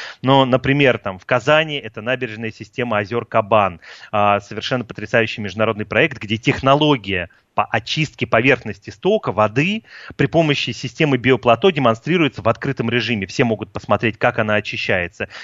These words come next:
Или, например, G-парк в Пекине.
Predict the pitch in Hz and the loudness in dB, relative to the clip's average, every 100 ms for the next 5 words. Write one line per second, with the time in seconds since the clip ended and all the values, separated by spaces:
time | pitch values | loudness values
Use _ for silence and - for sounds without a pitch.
0 | - 160 175 165 - 139 139 151 147 113 | -2 0 4 2 2 0 2 4 2 -2
1 | 139 135 135 127 127 - _ 113 - 120 | -6 0 4 4 2 -8 _ -20 -14 -12
2 | 113 104 90 | -10 -10 -12